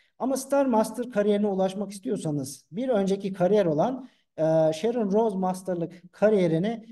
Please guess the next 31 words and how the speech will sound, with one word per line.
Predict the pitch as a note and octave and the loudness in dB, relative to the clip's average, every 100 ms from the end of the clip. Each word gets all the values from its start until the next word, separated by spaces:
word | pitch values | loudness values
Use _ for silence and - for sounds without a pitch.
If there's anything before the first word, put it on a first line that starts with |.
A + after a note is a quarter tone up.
| - | -10
üç | D4 D4 - | -8 -6 -4
defa | F3 F#3+ A3+ A3+ | 0 2 0 0
tekrar | G#3+ G#3 F#3+ | -2 4 4
etmeniz | E3 D#3+ D3+ C#3+ | 2 -2 -4 -4
gerekecek. | B2+ A#2+ A2+ G#2+ _ - | -8 -8 -12 -14 _ -8
Yine | C4 A3+ | -2 2
Royal | G#3 G#3+ G#3+ | 6 8 8
Master | G3+ G3+ G3 | 4 2 0
olmak | F#3+ F#3 | 0 0
istiyorsanız | F#3 F#3+ E3+ F3+ G3 G3 | -4 -6 -6 -6 -6 -8
üç | A3+ - | -8 -4
defa | E3 F#3+ | 0 0
Star | F#3 - F3+ | 0 2 2
Master'lığı | F#3 E3 - E3+ E3 | 2 0 -2 -2 -2
tekrar | E3 D#3 C3 | -2 -4 -2
etmeniz | B2+ C3 B2 | -4 -4 -6
gerekecek. | A#2+ A2+ A#2+ F3+ F#3 - - - _ _ _ _ _ _ _ _ | -6 -6 -6 -8 -8 -16 -20 -20 _ _ _ _ _ _ _ _
Crown | F#3 G#3+ A#3+ | 4 6 8
Master | G#3 G3+ G#3+ | 6 6 4
olmak | F#3+ F3+ | 6 4
istiyorsanız | F3 E3 D3+ D#3 F#3 G#3+ | 2 0 0 0 0 -2
üç | G3+ F#3 | -6 -4
defa | F3 E3+ E3+ | -4 2 2
yine | E3+ E3+ E3 | 4 2 2
Royal | D#3+ E3 E3 | 2 4 4
Master'lığı. | D#3+ D3 D#3 E3+ | 2 -2 -4 -2
Yani | G#3 F#3+ | 0 0
hep | A3+ B3+ B3+ - | -2 -4 -10 -8
bir | A#3 | -2
önceki | G#3+ F#3 D#3+ G#3+ - | 0 0 -4 -6 -6
kariyeri, | F3+ D#3 D#3 C4+ | -2 0 0 -2